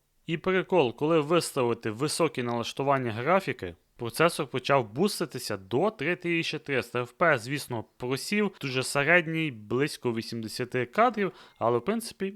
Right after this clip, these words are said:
грати цілком можна без проблем. Батла чотири, Full H D, високе налаштування графіки.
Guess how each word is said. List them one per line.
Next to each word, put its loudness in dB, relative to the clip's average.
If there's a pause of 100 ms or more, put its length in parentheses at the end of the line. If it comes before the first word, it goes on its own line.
грати 0
цілком -4
можна -2
без -6
проблем. -6 (280)
Батла 2
чотири, -2
Full -4
H -2
D, 0 (100)
високе -6
налаштування -8
графіки. -4